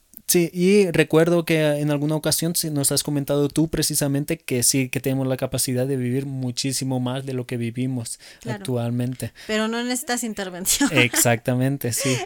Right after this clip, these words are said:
Speaker 2: Es por eso que les quise compartir esto. Esta es de, de Barcelona, fíjate.
Speaker 1: Ujú,
Speaker 2: Es
Speaker 1: ujú.
Speaker 2: una investigadora, una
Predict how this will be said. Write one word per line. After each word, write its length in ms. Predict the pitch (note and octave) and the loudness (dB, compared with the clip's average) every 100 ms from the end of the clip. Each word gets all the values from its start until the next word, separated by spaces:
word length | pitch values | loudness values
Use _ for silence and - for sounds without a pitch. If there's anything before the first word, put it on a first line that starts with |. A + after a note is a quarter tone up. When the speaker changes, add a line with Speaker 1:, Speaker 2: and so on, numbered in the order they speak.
| - | 0
Speaker 2:
Es 260 | B3+ F3+ | 0 2
por 160 | D4 C#4 | 4 6
eso 180 | C4+ C#4+ | 6 2
que 120 | B3 | 0
les 160 | A3 | -2
quise 240 | - A#3+ C4 | -4 -4 -2
compartir 560 | B3+ A3+ G#3 G3 G#3+ | -4 -2 -4 -2 -2
esto. 260 | A3 G#3+ B3 | -2 -2 -2
Esta 240 | B3 A#3+ | -2 -2
es 80 | A#3+ | -4
de, 200 | A3 G#3 | -2 -4
de 180 | F3+ G3 | -4 -2
Barcelona, 560 | G#3 G#3 G#3+ A3+ B3+ A3+ | -2 -2 -2 -2 -2 -4
fíjate. 480 | A3+ A#3 E3 D3 D3 C#3+ - | -8 -4 -2 0 -2 -4 -2
Speaker 1:
Ujú, 120 | D3 | 0
Speaker 2:
Es 80 | C#3 | 2
Speaker 1:
ujú. 80 | C#3+ | 2
Speaker 2:
una 300 | A#3 A3+ G#3+ | 2 0 -2
investigadora, 680 | G#3 G3+ G3 G3+ G3 G3+ G#3+ | -2 -4 -4 -4 -4 -2 -2
una 260 | A#3+ A3+ | -4 -4